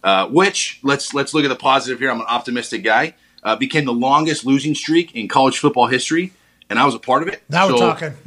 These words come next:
Speaker 1: yeah, but, but it's a record, you know? I'm a, I, I got a record, so thank you.
Speaker 2: No problem.
Speaker 1: Thank you.
Speaker 2: Proud of you, man.
Speaker 1: Yeah, man. So went to Golden West and, uh, played a year at juco and then transferred to utep.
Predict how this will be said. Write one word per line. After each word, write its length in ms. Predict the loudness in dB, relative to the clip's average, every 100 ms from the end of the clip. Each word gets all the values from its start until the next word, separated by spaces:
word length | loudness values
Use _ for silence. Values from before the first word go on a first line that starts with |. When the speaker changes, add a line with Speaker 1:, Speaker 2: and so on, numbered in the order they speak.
| -20 -20 _ _ _ 0
Speaker 1:
yeah, 200 | 2 4
but, 360 | 4 0 -2
but 100 | -4
it's 120 | -2 -2
a 60 |
record, 320 | 0 -2 -4 -8 -10 -6 -4
you 60 |
know? 140 | -4 -4
I'm 180 | -6 -8
a, 60 | -4
I, 180 | -4 -2
I 60 | -4
got 100 | -2
a 40 | -2
record, 260 | -2 -4 -8 -10 -8 -8 -6
so 160 | -6
thank 260 | -6 -6 -8
you. 160 | -10 -10 -16 -18
Speaker 2:
No 140 | -14 -6
problem. 460 | 2 6 6 2
Speaker 1:
Thank 100 | -4
you. 60 | -12 -6
Speaker 2:
Proud 280 | 0 2 0
of 60 |
you, 100 | -4
man. 320 | -6 -4 -6 -8 _ -4
Speaker 1:
Yeah, 200 | -2 -2
man. 220 | -4 -6
So 280 | -2 -2 -4 -14 0
went 160 | 2 4
to 60 |
Golden 280 | 6 6 6
West 320 | 2 0 -4 _ -20 -20 _ _ -4
and, 300 | -2 0 0
uh, 320 | 2 0 0
played 200 | 0 2
a 40 |
year 180 | 4 4
at 60 | 2
juco 380 | 0 0 0 0
and 80 |
then 100 | -4
transferred 360 | -4 -4 -4 -6
to 60 | -4
utep. 360 | -4 -4 -14